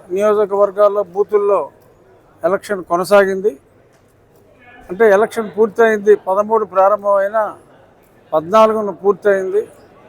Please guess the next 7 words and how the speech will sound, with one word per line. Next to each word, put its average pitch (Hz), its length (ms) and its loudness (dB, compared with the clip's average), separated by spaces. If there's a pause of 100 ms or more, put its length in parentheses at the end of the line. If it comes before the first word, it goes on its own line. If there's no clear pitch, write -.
(600)
అదే 196 260 4
పద్నాలుగవ 226 640 4
తారీఖు 214 680 2 (840)
నా 190 140 2
పుట్టినరోజున 226 800 4 (1000)
హైదరాబాదులో 202 640 4
నేనుంటే, 185 520 -2